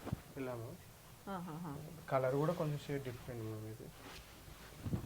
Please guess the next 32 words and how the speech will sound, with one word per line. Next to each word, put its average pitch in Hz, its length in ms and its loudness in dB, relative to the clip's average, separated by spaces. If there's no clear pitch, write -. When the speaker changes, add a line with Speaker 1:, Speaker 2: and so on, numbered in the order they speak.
Speaker 2:
మల్టీ 190 300 2
కలర్స్‌లో 151 400 0
వచ్చింది. 143 300 -6
Speaker 1:
ఎస్ 117 200 0
మ్యామ్. - 160 -10
Speaker 2:
ఓకే. - 200 -10
ఎంత 247 120 4
ఇది? 415 140 4
Speaker 1:
ఏ 135 40 6
మ్యామ్, 143 160 -2
ఇది 127 200 2
నైన్టీన్ 120 380 0
ఫైవ్ 117 120 -2
మ్యామ్. 131 140 0
మనకు 127 140 -4
ఫోర్, 127 220 0
ఫైనల్గా 131 420 2
ఫిఫ్టీన్ 131 360 -2
ఫైవ్ 117 180 -2
పడుతుంది. 113 380 -8
Speaker 2:
ఓకే. - 180 -12
Speaker 1:
And 135 140 6
then 139 180 8
after 147 300 4
మ్యామ్, 156 180 4
ఇది 143 180 0
బార్డర్ 143 260 12
కడ్డీ 143 200 8
వస్తుంది. 131 380 2
శారీ 147 340 12
మొత్తం 160 380 8
మీకు 151 140 8